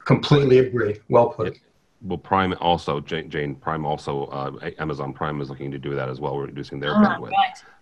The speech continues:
Speaker 2: Uh, and Matt Scott, uh, the host of our residential show, uh, will be covering that very thing and also home networking and the kind of the, the, the, uh, shortfalls that this whole in-, incident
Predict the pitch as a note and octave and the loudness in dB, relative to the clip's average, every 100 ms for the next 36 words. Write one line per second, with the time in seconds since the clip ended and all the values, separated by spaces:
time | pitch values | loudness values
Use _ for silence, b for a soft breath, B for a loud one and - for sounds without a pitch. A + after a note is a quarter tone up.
0 | _ D2+ D2 D2 D2 D#2 D#2+ D#2 D#2 - | _ 2 2 2 -2 -4 -2 -2 -4 -4
1 | - D#2+ D2 C2+ C#2+ C#2+ C#2 C#2 D2 - | 0 0 0 -8 -8 -6 -8 -8 -8 -8
2 | C#2 C2+ C#2 C#2 E2 D#2 C#2 C#2+ B1+ - | -8 -6 -6 -6 -6 -6 -8 -6 -6 -8
3 | - C2+ C2+ C#2+ C#2+ D2 C#2+ C2 - D#2 | -6 -6 -4 -6 -6 -4 -6 -8 -6 -4
4 | D2 C#2+ C#2 D#2 D#2 D#2 D2+ D2 - E2 | -2 -4 -2 0 0 -2 -4 -4 -2 -2
5 | D2+ D2+ D2+ D2+ D2+ D2+ D#2 C#2+ E2+ F#2 | 0 0 0 0 -4 -2 -2 -2 -2 -4
6 | D2 C#2+ C2+ C2 b b b b - D2+ | -6 -8 -10 -12 b b b b -4 -2
7 | D2 D2+ C#2 D2 C#2+ C#2+ C#2 - - E2 | 0 -2 -2 -2 -2 -2 -6 -12 -4 0
8 | D#2+ D2 D2+ D2 D2 C#2+ - - C#2 - | 0 0 0 0 -2 -4 -6 -10 -10 -12
9 | _ - C2 B1+ - - - - - F#2+ | _ -12 -8 -8 -12 -18 -20 -16 2 2
10 | - F2 D#2 D2+ C#2 D2+ - D#2 D2 - | 2 0 2 0 -2 -4 -4 -6 -6 -10
11 | - D#2 D2 - E2 D2 E2 D2+ D#2 D2 | -10 -6 -6 -6 -8 -8 -8 -8 -4 -6